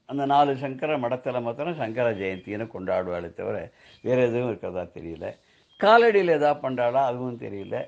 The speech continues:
இப்போ சமீப காலத்துல கேதார்நாத்ல நம்முடைய மதிப்புக்குரிய பாரத பிரதமர் மோடிஜி அவர்கள்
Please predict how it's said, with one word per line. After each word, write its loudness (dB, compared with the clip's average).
இப்போ -2
சமீப 2
காலத்துல 0
கேதார்நாத்ல 2
நம்முடைய 0
மதிப்புக்குரிய -4
பாரத -2
பிரதமர் -6
மோடிஜி -4
அவர்கள் -4